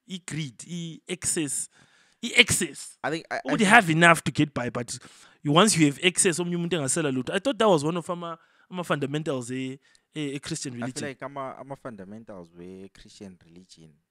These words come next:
Speaker 2: ebhayibhelini, abafundisi bebephila ngento ebeziphiwa ngabazalwane.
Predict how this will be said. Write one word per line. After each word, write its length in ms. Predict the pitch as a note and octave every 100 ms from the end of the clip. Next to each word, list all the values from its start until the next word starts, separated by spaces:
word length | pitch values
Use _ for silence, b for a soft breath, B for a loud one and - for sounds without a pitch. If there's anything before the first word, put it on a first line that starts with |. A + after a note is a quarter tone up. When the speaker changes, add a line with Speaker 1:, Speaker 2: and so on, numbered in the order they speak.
| _ _ _ -
Speaker 2:
ebhayibhelini, 760 | G#2 F2+ E2 _ E2 F2 E2
abafundisi 600 | - A#2 A#2+ C3+ F#2+ E2+ E2+
bebephila 560 | E2+ E2+ - A2 G2+ E2+ _ _ _ _ _ F#2
ngento 280 | G#2 G2+
ebeziphiwa 440 | F#2 G2 E2 - F#2
ngabazalwane. 560 | D#2+ F2 D#2 C#2+ -